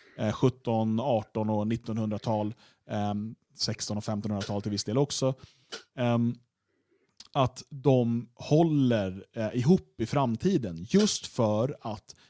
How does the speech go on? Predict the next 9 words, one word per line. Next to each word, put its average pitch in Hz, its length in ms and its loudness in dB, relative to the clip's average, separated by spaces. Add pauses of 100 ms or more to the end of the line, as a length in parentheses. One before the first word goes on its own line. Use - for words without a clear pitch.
(120)
befolkningen 151 960 0
saknar 139 800 0
en 117 240 -2
gemensam 117 1080 2
berättelse. 110 880 -4 (340)
Och 139 320 -2
vi 202 140 4
som 156 420 2
nationalister, 147 1200 -2